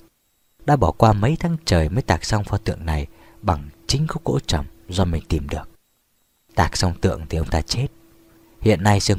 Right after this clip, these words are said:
cốt trong hang gió, hang quá hiểm trở, không một ai xuống đó được. Vậy anh trẻ có được pho tượng này, chắc là có điều gì đó thiêng lắm." Thanh nhớ lại có lần cha mình đã muốn kể rõ về cái chết của ông nội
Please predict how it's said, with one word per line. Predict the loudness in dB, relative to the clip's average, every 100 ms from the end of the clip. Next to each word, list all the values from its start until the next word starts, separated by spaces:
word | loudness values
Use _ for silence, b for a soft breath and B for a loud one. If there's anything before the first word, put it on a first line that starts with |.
| 2
cốt | 0 2
trong | -2
hang | 0 -2 0
gió, | 0 -2 -6 -14 _ _ _ _ _ _ _ _ -6
hang | 0 0 0
quá | 2 4
hiểm | 4 2 0
trở, | 0 2 2
không | 0 0
một | 0
ai | 0 0
xuống | -2 -2
đó | -2 0
được. | -2 -2 -8 _ _ _ _ _
Vậy | 2 2
anh | 2 0
trẻ | -2
có | 0 0
được | 0
pho | 2 0
tượng | 0 -2
này, | -4 -4 -10 _ _ _ _ _
chắc | 0 0 2
là | 2 2 -2 -6 -10 -4
có | 0
điều | 0
gì | 0 -2
đó | -2 -2
thiêng | 0 -2 -2
lắm." | -4 -4 -8 -16 _ _ _ _ _ _ _ _ _ _ _ _ _ _ _ _ _ _ _ _
Thanh | 2 2
nhớ | 4 2
lại | 2 2 0
có | 2
lần | 2 0
cha | -2 -2 0
mình | -2 -4
đã | -4
muốn | -2 -2 -2
kể | -6 -4
rõ | -2 0 0
về | -2
cái | -4 -2
chết | -2 0
của | 0
ông | 0
nội | 0 0